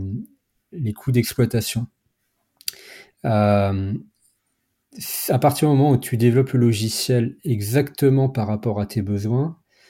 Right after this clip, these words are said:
tu vas, en théorie, développer que des fonctions qui te sont utiles. Et tu vas pas hériter de toute une masse de fonctions et de codes qui ont été mis là pour, euh,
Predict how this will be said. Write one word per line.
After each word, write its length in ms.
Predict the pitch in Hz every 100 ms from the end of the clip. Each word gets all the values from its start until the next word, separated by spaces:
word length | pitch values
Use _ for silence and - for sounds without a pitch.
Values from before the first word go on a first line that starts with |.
| _ _ _ -
tu 320 | - - 117
vas, 400 | 107 123 120 131
en 120 | 117
théorie, 840 | - 123 110 110 110 131 151 160 -
développer 640 | 139 110 104 107 107 147 151
que 120 | 135
des 160 | 117
fonctions 540 | 107 120 - - 139 143
qui 200 | - 110
te 120 | 117
sont 240 | - 131
utiles. 460 | 117 107 - 104 104 _ - - - - -
Et 80 | 101
tu 160 | -
vas 140 | 113 113
pas 220 | - 147
hériter 640 | 123 117 117 - 131 143 131
de 120 | 110
toute 360 | 107 170 -
une 160 | 135 127
masse 440 | 135 135 131 -
de 100 | 113
fonctions 480 | 107 - 120 - 127
et 60 | 110
de 120 | 110
codes 560 | 107 131 131 117 104 104 -
qui 100 | 110
ont 80 | 107
été 240 | 107 113
mis 180 | 110 117
là 220 | 120 123
pour, 480 | 123 - 104 95 95
euh, 420 | 95 92 90